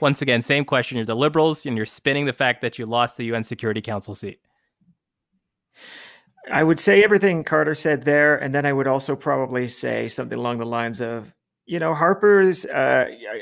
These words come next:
Speaker 2: approach to world politics has taken its toll, and it's gonna take some time to get back from that. And certainly we saw some positive signs in our conversations with our allies out there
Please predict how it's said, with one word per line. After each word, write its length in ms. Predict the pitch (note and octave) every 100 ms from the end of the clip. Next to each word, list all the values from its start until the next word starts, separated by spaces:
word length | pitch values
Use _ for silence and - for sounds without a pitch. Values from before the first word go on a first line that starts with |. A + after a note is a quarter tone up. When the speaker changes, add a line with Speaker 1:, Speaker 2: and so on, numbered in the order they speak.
| D3
Speaker 2:
approach 420 | D3+ D#3 D#3+ -
to 300 | - C3+ B2+
world 320 | A2+ C#3 D3
politics 580 | - C#3+ D3+ D3+ C#3+ -
has 240 | B2+ B2 -
taken 320 | C#3 C#3+ D3
its 160 | C#3+
toll, 340 | - E3 F3+ B2
and 80 | A2+
it's 120 | A2
gonna 200 | - C#3
take 180 | D3+ -
some 140 | -
time 240 | C#3 C#3 C3+
to 80 | C#3+
get 160 | C#3
back 280 | C3+ C#3 D#3
from 180 | C3 G#2
that. 280 | G#2+ A2+ -
And 160 | A#2+
certainly 300 | - E3+ F3
we 100 | C#3+
saw 220 | C#3 C#3 C3+
some 160 | C3
positive 500 | - C3+ C#3 C#3 E3
signs 560 | - B2 B2+ C3 D#3+ -
in 100 | B2+
our 120 | B2+
conversations 760 | C#3 C3+ C3 - C3 B2 C3+
with 140 | B2+ B2
our 140 | B2
allies 340 | B2 B2+ A#2+ A#2
out 220 | A#2 A#2
there 200 | C3